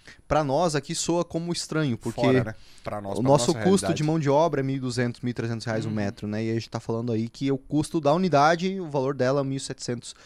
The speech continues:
Speaker 1: a dois mil reais o metro. Mas a, a, o Brasil é um continente, né? São, é, são, é um,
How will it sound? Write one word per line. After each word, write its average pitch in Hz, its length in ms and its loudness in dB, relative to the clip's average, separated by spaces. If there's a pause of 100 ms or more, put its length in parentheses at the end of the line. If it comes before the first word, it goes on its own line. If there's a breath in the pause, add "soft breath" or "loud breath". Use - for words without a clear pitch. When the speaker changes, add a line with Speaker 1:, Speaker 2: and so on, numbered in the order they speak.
(200 loud breath)
Speaker 1:
a - 80 -2
dois 117 220 2
mil 117 140 0
reais 113 260 0
o 123 80 -2
metro. 90 340 -6 (380 loud breath)
Mas 135 280 0
a, 175 320 -6
a, - 20 -6
o 139 160 -12
Brasil 113 500 2
é 170 300 2
um 214 160 -6
continente, 214 800 0
né? 123 200 -2 (260)
São, 110 540 -6
é, 107 220 -10
são, 113 320 -10
é - 140 -10
um, 110 200 -10